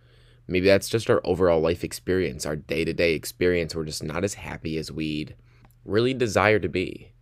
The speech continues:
And I think a m-, huge misconception is that happiness is pleasure, that the more pleasure we get, the happier we'll be. When we get the new house,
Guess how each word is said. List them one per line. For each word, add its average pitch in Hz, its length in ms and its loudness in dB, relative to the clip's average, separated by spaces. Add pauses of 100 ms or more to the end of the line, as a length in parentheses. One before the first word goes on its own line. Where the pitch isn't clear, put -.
(520)
And 90 120 -2
I 92 60 0
think 98 420 -2
a 90 60 -2
m-, 95 320 2
huge 98 1000 -2
misconception 82 1120 -4 (720)
is 92 140 -2
that 101 120 6
happiness 135 480 0
is 110 140 -10
pleasure, - 540 -4 (880)
that - 140 -4
the 95 60 -2
more 107 200 2
pleasure 104 360 2
we 85 120 -2
get, 80 280 -2
the 90 60 -8
happier 80 440 -4
we'll 76 120 -4
be. 65 400 -10 (640)
When 92 180 -2
we 87 80 -2
get 85 200 -2
the 80 80 -2
new 82 240 -2
house, 90 840 0